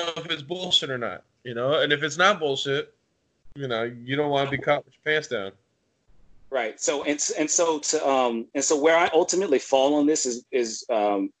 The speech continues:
Speaker 2: is to, um, is, is on your third point. So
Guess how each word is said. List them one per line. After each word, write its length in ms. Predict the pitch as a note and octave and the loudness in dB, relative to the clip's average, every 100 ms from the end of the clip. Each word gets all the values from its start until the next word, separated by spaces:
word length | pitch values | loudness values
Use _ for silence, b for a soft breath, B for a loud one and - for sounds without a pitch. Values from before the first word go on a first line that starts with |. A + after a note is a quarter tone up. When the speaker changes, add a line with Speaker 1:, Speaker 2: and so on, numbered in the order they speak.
| _ | _
Speaker 2:
is 220 | A#2+ A2+ - | -2 0 0
to, 480 | A#2+ G#2 G#2 F#2+ | -2 -2 0 0
um, 180 | F#2 F#2 - | -2 -6 -10
is, 240 | A2+ G#2+ B2 | -6 -6 -4
is 160 | A#2+ A#2 | -2 0
on 100 | A#2 | 2
your 100 | G#2+ | 2
third 300 | - C3 - | 4 2 2
point. 240 | G#2 E2+ - _ _ _ _ | -6 -8 -10 _ _ _ _
So 580 | - C#3+ B2+ A#2+ A2+ | 2 4 6 6 4